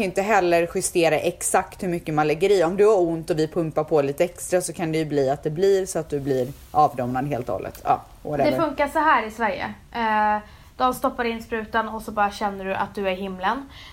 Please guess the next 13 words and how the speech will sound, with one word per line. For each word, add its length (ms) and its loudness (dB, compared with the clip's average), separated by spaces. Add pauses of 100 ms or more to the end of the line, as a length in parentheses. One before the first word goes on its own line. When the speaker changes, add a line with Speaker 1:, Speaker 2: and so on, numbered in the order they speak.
(140)
Speaker 2:
Sen 280 2
har 280 4
du 240 -2
en 540 -4
knapp 420 -2
där 80 -4
du 160 -8
kan 300 -10 (360)
trycka 400 -2
på, 280 -2 (160)
Speaker 1:
Ja, 180 4
Speaker 2:
eh, 120 2
när 100 -2